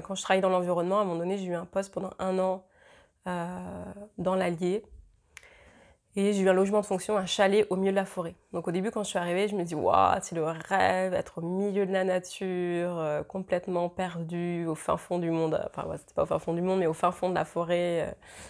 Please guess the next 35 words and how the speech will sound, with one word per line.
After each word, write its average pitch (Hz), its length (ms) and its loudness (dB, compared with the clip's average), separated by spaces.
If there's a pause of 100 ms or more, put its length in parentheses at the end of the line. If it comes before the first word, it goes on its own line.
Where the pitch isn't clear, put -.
j'étais, - 460 0
euh, 165 300 0
très - 200 -6
contente. 175 460 -4 (1300)
Donc 214 140 -6
pour 190 100 0
resituer, 196 380 -2
j'étais, 175 460 0
euh, - 20 0
dans 180 160 4
la 196 140 0
forêt, 190 420 0
euh, 170 260 -2 (1000)
euh, 185 140 -4
donc 180 140 -4
j'avais 180 180 2
un 175 80 -2
chalet. 202 480 2
Et 180 40 0
dans 180 100 0
le 175 60 0
chalet, 185 320 0
il - 20 2
n'y 196 60 4
avait 165 280 0 (180)
pas 208 320 2
internet 190 760 -2
et 185 60 -6
il - 20 -2
n'y 180 60 0
avait 170 100 2
pas 196 220 0
de 185 80 2
réseau 180 500 0 (140)
téléphonique. 180 520 -6